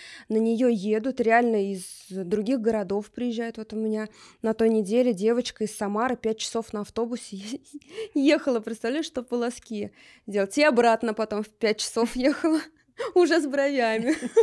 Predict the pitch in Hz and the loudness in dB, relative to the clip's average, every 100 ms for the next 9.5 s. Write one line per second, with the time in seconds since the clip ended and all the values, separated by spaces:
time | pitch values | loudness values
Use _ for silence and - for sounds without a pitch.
0 | - - - 381 523 508 427 403 370 311 | 2 -4 -4 -4 -4 -12 -14 -14 -8 0
1 | 247 294 320 311 311 294 254 247 220 220 | 0 0 -4 -2 0 2 0 -2 -4 -10
2 | - 220 214 247 285 285 - 349 285 262 | -8 -6 -2 2 2 2 -6 -14 0 2
3 | 285 285 262 262 240 214 - 254 240 220 | 4 4 6 6 4 0 2 0 2 -4
4 | 220 220 214 285 349 269 - 202 262 277 | -4 -6 -2 0 2 2 0 0 2 2
5 | 220 185 208 196 185 - 185 208 254 254 | 0 -2 -4 -4 -6 -12 -2 0 2 -2
6 | - 208 196 190 190 - 180 180 185 190 | -6 -6 -4 -4 -6 -10 -10 -8 -6 -4
7 | 190 196 - - 214 - 196 196 202 196 | -2 -4 -4 -2 -2 -2 -4 -2 -2 0
8 | 208 202 196 190 190 196 196 196 185 - | 0 -2 -4 -2 -2 0 0 -2 -6 -6
9 | 269 370 339 247 | 2 4 6 4